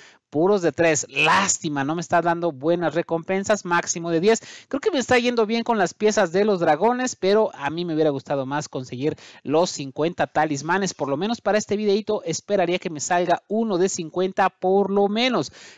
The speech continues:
pero no me está saliendo. Ahí está el de diez, nuevamente diez talismanes, una pieza de Sombra Salvaje y varias del dragón de transformación. Vámonos por los diez más, a ver qué es lo que sale. Le damos justo en el gorrito del cofrecito y qué es lo que me dan.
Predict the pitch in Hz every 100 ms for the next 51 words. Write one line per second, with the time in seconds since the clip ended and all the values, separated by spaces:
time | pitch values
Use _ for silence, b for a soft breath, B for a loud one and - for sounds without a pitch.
0 | _ 180 220 220 151 170 190 175 - 170
1 | 185 196 214 226 240 185 _ 170 185 196
2 | 196 214 202 196 226 269 262 - 165 156
3 | 151 185 220 226 220 151 147 165 170 -
4 | 156 151 196 226 226 233 B B B -
5 | 220 233 - 220 214 196 208 196 185 190
6 | 202 226 247 220 - 160 151 156 165 147
7 | 151 143 135 151 151 143 139 143 139 127
8 | 117 104 90 B B B 160 214 240 233
9 | - 233 240 220 233 202 233 214 214 233
10 | 214 - 160 175 190 190 190 185 185 170
11 | - 208 202 175 170 175 165 180 170 170
12 | - 147 165 156 151 147 175 - 165 165
13 | 180 180 147 190 185 170 226 226 214 202
14 | - 180 - 202 208 190 156 185 165 110
15 | 98